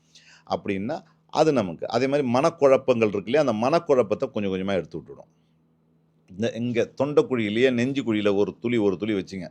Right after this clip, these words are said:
நிறைய குழப்பம், தெளிவே இல்ல, இல்லைன்னா எதுலயோ ஒண்ணு நம்ம வந்து, அ, பாதிச்சுட்டோம்,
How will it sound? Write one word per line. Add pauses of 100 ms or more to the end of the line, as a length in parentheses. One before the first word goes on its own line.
(320)
நிறைய
குழப்பம்,
தெளிவே
இல்ல,
இல்லைன்னா
எதுலயோ
ஒண்ணு
நம்ம
வந்து, (300)
அ, (100)
பாதிச்சுட்டோம்,